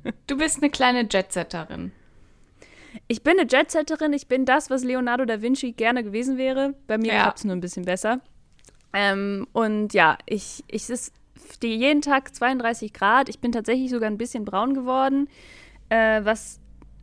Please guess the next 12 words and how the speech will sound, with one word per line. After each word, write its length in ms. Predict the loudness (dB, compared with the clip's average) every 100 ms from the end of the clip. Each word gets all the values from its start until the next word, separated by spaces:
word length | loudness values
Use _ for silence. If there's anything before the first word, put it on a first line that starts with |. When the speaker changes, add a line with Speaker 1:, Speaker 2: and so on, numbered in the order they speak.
| -10
Speaker 2:
sehr, 580 | 0 6 8 8 8 4
sehr 280 | 2 2
selten 460 | 2 0 -2 -4 -4
ist. 500 | 0 -2 -2 -14 -10
Und, 380 | -6 -4 -4 -2
äh, 320 | 0 0 -2
wahrscheinlich, 400 | -4 -4 -4 -4
sobald 380 | -6 4 4 4
ich 140 | 0
wieder 280 | -4 0 0
in 200 | 0 -2
Hamburg, 420 | -2 -2 -4 -6